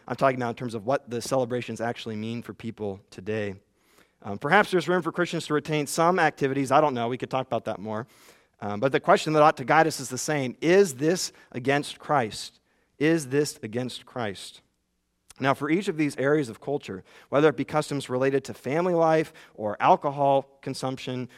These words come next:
or holiday celebrations or anything else, when Christians oppose these customs, they typically do so with good intentions, right? They believe there's something about them that's dishonoring to Christ. And the question we have to honestly ask ourselves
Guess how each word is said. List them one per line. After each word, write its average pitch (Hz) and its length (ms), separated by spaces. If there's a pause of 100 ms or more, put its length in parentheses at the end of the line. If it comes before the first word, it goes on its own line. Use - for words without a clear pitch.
or 101 160
holiday 143 540
celebrations 120 680
or 120 80
anything 180 380
else, 135 420 (480)
when 135 160
Christians 170 380
oppose 175 420
these 180 180
customs, 135 460
they 147 80
typically 185 380
do 151 160
so 151 160
with 135 180
good 156 140
intentions, 127 640 (120)
right? 120 220 (540)
They 143 120
believe 160 340
there's 151 180
something 180 340
about 147 360
them 120 240 (180)
that's - 220
dishonoring 127 560
to 120 100
Christ. - 560 (560)
And 123 100
the 131 60
question 156 300
we 143 60
have 139 120
to - 140
honestly 151 360
ask 147 280
ourselves 101 540